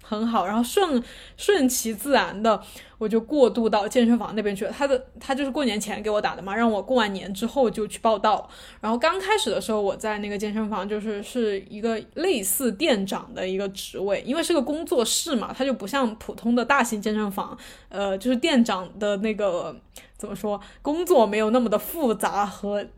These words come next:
艰巨，就还好。我反正就是，因为我有跟他透露，其实我更想当健身教练，所以他的意思就是说，觉得我可能思维啊，各方面，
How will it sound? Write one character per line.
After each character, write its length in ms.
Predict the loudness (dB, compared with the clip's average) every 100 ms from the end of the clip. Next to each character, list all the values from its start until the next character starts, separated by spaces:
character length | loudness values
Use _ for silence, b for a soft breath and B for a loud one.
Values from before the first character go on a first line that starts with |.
| -16
艰 360 | 0 2 2 0
巨， 280 | -6 -8 -4
就 140 | -2
还 300 | -2 -4 -6
好。 420 | -6 -4 -4 -4 B B B
我 100 | 2
反 180 | 4 2
正 140 | 2
就 100 | 0
是， 240 | 2 2 0 B B B
因 100 | 2
为 80 | 4
我 140 | 4
有 140 | 4
跟 120 | 4 2
他 140 | 2
透 300 | 2 4 4
露， 160 | 4 0
其 240 | -2 -4
实 160 | 2 2
我 280 | 4 0 0
更 200 | 2 2
想 180 | 0
当 160 | -4 -2
健 120 | 4
身 120 | 6
教 200 | 6 6
练， 360 | 4 2 -2 -6
所 160 | -2 0
以 40 |
他 120 | 2
的 80 | 2
意 120 | 2
思 120 | 0
就 160 | -2 -2
是 140 | -2
说， 200 | -2 -2 -4 B B -10
觉 160 | -2 2
得 140 | 4
我 220 | 4 2
可 180 | 0 -4
能 460 | -2 -2 -2 -4 -8 -8
思 260 | -4 -2 0
维 240 | 2 2 2
啊， 160 | 0
各 160 | 0 0
方 180 | 0 0
面， 360 | -2 -4 -8